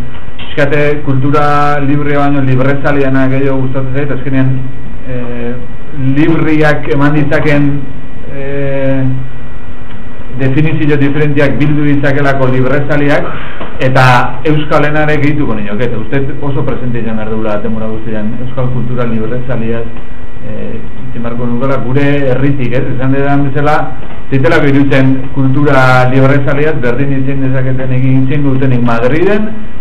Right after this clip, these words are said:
eh, eh, oreretan edo, edo, edo beste nonbait, ez? Eta gero, nire kezka pertsonala hori, azkenean nola eaman, eh, praktikara, ez da?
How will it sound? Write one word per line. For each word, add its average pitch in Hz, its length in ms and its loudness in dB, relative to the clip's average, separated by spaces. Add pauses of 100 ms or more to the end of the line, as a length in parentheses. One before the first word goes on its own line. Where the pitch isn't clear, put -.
(140)
eh, 117 100 0
eh, 113 880 -2
oreretan 139 600 0
edo, 107 420 0 (140)
edo, 101 160 -2 (640)
edo 113 140 0
beste 127 260 0
nonbait, 107 320 0
ez? 131 100 0 (960)
Eta 131 160 0
gero, 147 480 2
nire 131 300 0
kezka 156 260 0
pertsonala 165 720 0
hori, 170 220 2 (100)
azkenean 165 540 -2 (100)
nola 135 320 0
eaman, 120 360 0 (180)
eh, 117 540 -2 (140)
praktikara, 127 640 0
ez 131 100 -2
da? 139 120 0